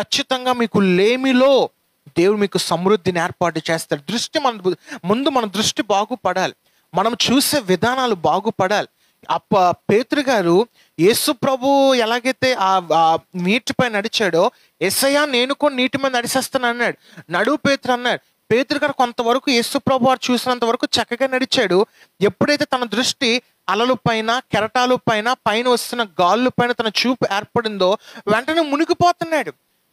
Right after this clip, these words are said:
పేతురు వల్ల ఈరోజు చాలా మంది దృష్టి దేవుని వైపు లేకపోవడం వల్ల జీవితంలో మునిగిపోతున్నారు. అదే నీ దృష్టి కానీ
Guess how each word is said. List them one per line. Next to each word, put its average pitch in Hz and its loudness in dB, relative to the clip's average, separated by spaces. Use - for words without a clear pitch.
పేతురు 285 2
వల్ల 277 2
ఈరోజు 269 2
చాలా 247 0
మంది 262 -2
దృష్టి - -2
దేవుని 240 0
వైపు 247 -2
లేకపోవడం 226 0
వల్ల 208 0
జీవితంలో 269 0
మునిగిపోతున్నారు. 240 -2
అదే 220 -2
నీ 247 -2
దృష్టి 202 -4
కానీ 214 -2